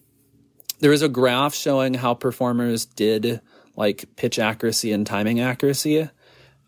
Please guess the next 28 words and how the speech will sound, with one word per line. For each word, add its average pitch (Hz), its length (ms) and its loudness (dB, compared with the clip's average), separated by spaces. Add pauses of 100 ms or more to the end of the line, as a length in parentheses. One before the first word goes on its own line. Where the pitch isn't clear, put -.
And 117 640 0
there 135 180 2
was 131 180 2
this, 127 160 -2
like, 120 160 -2
shaded 160 480 2
gray 156 300 2
area 175 520 4
on 165 160 -2
the 165 100 0
graph. 170 540 0 (400)
And 143 300 2
when 147 220 2
I 175 240 4
was 180 180 2
recording 160 400 2
my 131 140 0
first 214 300 0
podcast, 127 680 0
I 139 120 -2
took 139 400 -2
that 131 400 -2 (360)
little 147 260 4
shaded 139 380 0
gray 131 240 2
area 123 280 2
to 120 80 -2
mean, 120 420 0